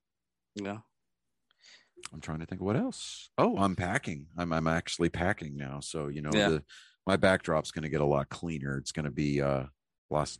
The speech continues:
Speaker 2: you know, less crap on the wall, stuff like that. So.
Speaker 1: And unfortunately, I'm not going with you.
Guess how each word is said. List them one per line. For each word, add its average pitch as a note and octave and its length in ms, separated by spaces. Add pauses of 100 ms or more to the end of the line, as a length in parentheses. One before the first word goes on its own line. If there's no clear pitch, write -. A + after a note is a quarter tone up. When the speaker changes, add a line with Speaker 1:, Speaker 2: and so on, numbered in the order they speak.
(140)
Speaker 2:
you D#2 120
know, C2+ 300
less D#2 160
crap D#2+ 380
on C#2+ 60
the C#2+ 60
wall, C#2 460
stuff - 240
like C2+ 160
that. C2+ 220
So. - 240
Speaker 1:
And D3+ 220
unfortunately, C3+ 600
I'm A#2+ 100
not G2 200
going A2 360
with G#2+ 140 (100)
you. G#2+ 160